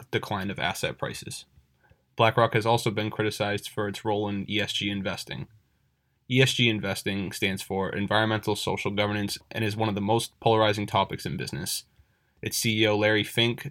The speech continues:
unleashed the idea of E S G investing in twenty nineteen and has been since met with backlash from investors concerned on the profit margins that E S G brings.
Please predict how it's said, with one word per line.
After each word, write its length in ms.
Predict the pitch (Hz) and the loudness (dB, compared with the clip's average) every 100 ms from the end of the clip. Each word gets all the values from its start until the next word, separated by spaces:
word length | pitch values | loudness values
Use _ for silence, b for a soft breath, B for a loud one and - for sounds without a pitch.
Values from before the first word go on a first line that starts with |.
| - - | -10 -6
unleashed 380 | 101 110 135 | -2 0 2
the 120 | 113 107 | 4 4
idea 300 | 104 104 101 | 6 4 2
of 80 | |
E 120 | 78 95 | 2 0
S 120 | - | 0
G 140 | - | -2
investing 440 | 95 92 95 - 95 | -2 -2 -4 -4 -6
in 80 | |
twenty 220 | 90 101 98 | -4 -4 -2
nineteen 420 | 95 90 101 95 | -2 0 0 0
and 100 | 104 | -2
has 120 | 101 | -2
been 180 | 101 95 | -2 -4
since 440 | - - 120 - | -2 0 0 -2
met 240 | 107 110 - | -2 -2 0
with 160 | 98 | -2
backlash 480 | 92 95 - 92 92 | 0 0 0 -2 -2
from 160 | 98 95 | -4 -4
investors 540 | 95 92 - 90 95 | -2 -4 -4 -6 -6
concerned 500 | - 92 - 95 95 | -4 -4 -4 -6 -4
on 180 | 87 92 | -4 -4
the 60 | |
profit 400 | 82 87 87 - | -4 -4 -4 -4
margins 400 | 65 90 82 98 | -6 -6 -6 -8
that 180 | 85 - | -8 -6
E 120 | 92 | -4
S 100 | 82 | -4
G 140 | - 92 | -6 -8
brings. 440 | - 60 50 - | -6 -8 -8 -12